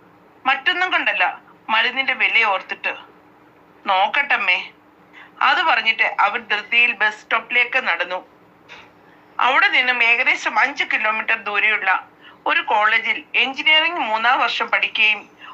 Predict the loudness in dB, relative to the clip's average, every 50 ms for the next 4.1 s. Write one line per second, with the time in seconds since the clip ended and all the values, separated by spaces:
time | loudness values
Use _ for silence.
0 | -4 -2 -2 -2 -2 0 0 0 0 0 -6 -16 _ -6 -4 -2 -2 0 2 4
1 | 4 4 2 2 2 4 4 4 4 2 2 0 -2 -4 -14 -18 -18 -18 -20 -20
2 | _ -6 -2 0 0 0 0 0 0 2 2 2 0 -2 -4 -2 0 0 0 0
3 | -2 -2 0 0 2 2 4 2 2 2 0 0 0 0 0 0 -2 -2 -2 -2
4 | -4 -6